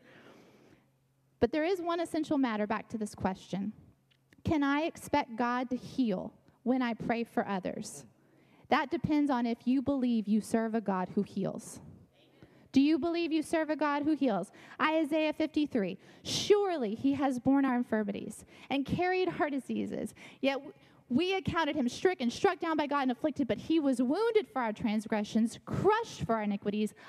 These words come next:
Upon him was the punishment that made us whole, and by his bruises we are healed. By his stripes we are healed."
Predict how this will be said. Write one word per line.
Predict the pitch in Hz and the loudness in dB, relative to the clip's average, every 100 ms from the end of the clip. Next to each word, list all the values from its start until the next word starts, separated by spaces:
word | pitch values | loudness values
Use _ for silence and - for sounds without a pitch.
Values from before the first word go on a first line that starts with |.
| - | -2
Upon | 254 - 320 349 349 | -2 0 0 0 0
him | 320 339 | 0 0
was | 339 - | 0 0
the | 233 | -2
punishment | - 320 415 392 311 269 | -2 -2 -2 0 -2 0
that | 226 | 0
made | 226 208 | 0 0
us | 180 | -2
whole, | 214 208 - - | -2 -2 -4 -8
and | - 247 | -4 0
by | 339 330 349 | 0 2 2
his | 349 330 | 2 0
bruises | 254 277 320 262 190 202 - - - | 0 2 2 2 0 -2 -6 -8 0
we | 233 320 | 2 2
are | 294 | 0
healed. | 254 - 269 196 202 | 0 0 2 2 0
By | 226 | -4
his | 233 226 | -2 -4
stripes | - - - 247 - - | -4 -4 0 0 -2 -6
we | - 247 | 0 2
are | 226 | 2
healed." | - 240 240 - | 0 2 2 0